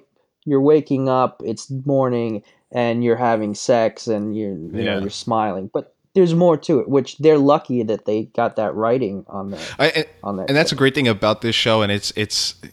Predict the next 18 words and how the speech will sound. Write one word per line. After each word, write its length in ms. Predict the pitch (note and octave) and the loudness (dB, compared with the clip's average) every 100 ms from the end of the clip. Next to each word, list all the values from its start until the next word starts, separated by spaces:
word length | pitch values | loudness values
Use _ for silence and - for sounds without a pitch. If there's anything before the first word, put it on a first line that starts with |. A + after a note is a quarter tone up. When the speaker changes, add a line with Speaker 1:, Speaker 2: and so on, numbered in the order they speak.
| _ - | _ -8
Speaker 2:
you 120 | A2 | -2
know, 140 | G2+ - _ - | -2 -4 _ -14
watching 440 | G#2 A2+ A#2+ A#2+ A2 | -2 0 0 -2 0
this, 220 | A2 - | 0 0
and 200 | G2+ G2 | -4 -4
when 160 | G2 F#2+ | -4 -6
the, 100 | F#2 - | -8 -10
the, 400 | G2+ F#2 F2+ E2+ D#2+ | -4 -2 -2 -6 -10
the 100 | F#2+ | -6
director 400 | G2+ G#2+ - G#2 | -2 -2 -2 -4
had 120 | F#2+ | -2
said 140 | G#2 | -4
it 40 | G2 | -4
during 160 | F#2+ | -4
the 80 | F2+ | -6
commentary, 560 | - G#2 G2+ - F#2 F#2+ | -4 -4 -4 -4 -4 -4
is 100 | F#2+ | -4
like, 180 | F#2 | -8